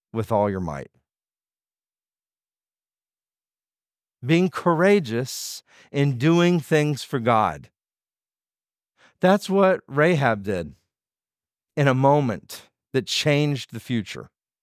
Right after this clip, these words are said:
changed her life and her family's life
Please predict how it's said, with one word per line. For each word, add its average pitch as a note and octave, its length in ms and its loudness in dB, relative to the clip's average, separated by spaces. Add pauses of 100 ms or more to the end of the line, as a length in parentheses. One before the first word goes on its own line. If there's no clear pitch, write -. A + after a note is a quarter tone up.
(600)
changed D3+ 520 0
her C3+ 120 0
life C3 320 2
and C#3 60 -4
her B2+ 80 -2
family's G#2+ 460 -2
life F#2 300 -6